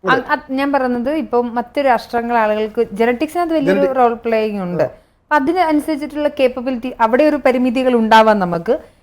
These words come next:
Speaker 2: ഇനി അല്ല എങ്കിൽ നമ്മളെ ചെറുപ്പത്തിൽ തന്നെ ഇപ്പൊ പല, ഏ, രാഷ്ട്രങ്ങളിലും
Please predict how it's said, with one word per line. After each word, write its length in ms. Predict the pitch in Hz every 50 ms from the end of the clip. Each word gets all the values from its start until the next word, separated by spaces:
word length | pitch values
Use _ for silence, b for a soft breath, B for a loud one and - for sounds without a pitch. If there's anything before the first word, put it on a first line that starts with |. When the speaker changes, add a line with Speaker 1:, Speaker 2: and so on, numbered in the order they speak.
| B _ -
Speaker 2:
ഇനി 120 | 240 254
അല്ല 340 | 277 262 240 240 254 285 320
എങ്കിൽ 320 | 330 311 285 277 302 320
നമ്മളെ 280 | 302 277 240 240 247 247
ചെറുപ്പത്തിൽ 440 | 247 - 226 214 214 - 226 208 220
തന്നെ 120 | 208 208
ഇപ്പൊ 200 | 220 214 220 226 226 233 -
പല, 340 | 233 214 220 233 247 247 233 - - - - -
ഏ, 160 | 196 208 208
രാഷ്ട്രങ്ങളിലും 720 | 202 202 202 202 - - 220 214 208 202 190 180 165 156